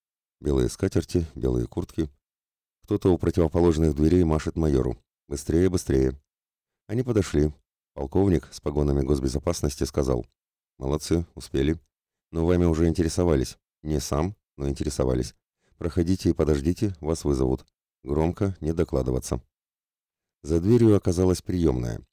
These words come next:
Два человека в полувоенной форме, без погон.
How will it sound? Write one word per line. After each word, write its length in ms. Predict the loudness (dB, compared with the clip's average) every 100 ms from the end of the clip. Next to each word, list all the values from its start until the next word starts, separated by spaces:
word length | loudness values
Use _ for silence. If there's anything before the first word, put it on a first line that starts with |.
| _ _ _
Два 260 | -4 0 0
человека 460 | 0 0 0 -2
в 80 | -6
полувоенной 560 | -2 0 2 2 2 -2
форме, 460 | 0 0 0 -2
без 180 | -2 -4
погон. 380 | -4 -4 -4 -4